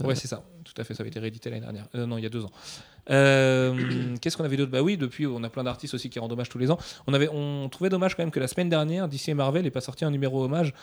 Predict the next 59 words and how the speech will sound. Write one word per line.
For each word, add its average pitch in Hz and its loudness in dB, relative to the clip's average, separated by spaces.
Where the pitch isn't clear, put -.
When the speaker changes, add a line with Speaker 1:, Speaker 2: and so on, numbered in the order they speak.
Speaker 2:
Alors - -2
certes, 160 2
c'est 139 4
douze 143 -2
ans, 160 4
et 139 4
certes, 143 0
c'est 131 0
un 123 0
peu, 143 2
euh, 120 2
euh, 113 -4
triste 151 0
de 127 0
se - -6
le 127 -4
remémorer 127 0
tous 131 -4
les 139 2
ans, 190 4
mais 156 2
là, 147 4
le, 135 0
le 127 0
jour 147 0
de 151 -20
publication 147 -4
des 139 -4
comics 143 -4
tombait, 156 -2
hein, 151 0
en 139 0
septembre, 156 -4
mercredi 131 -4
dernier, 123 -2
et 123 2
il 117 -2
n'y 120 4
a 120 4
rien 135 4
eu 170 4
de 165 -12
spécial, 143 -2
quoi. 127 -2
Il 120 -2
y 123 -2
a 123 -2
eu, 127 -4
euh, 135 -2
je - -16
crois, 160 -4
dans 156 -2
D 135 -4
C, 160 -2
j'ai 143 0
vu 123 -2
un 123 0
tout - -12
petit - -16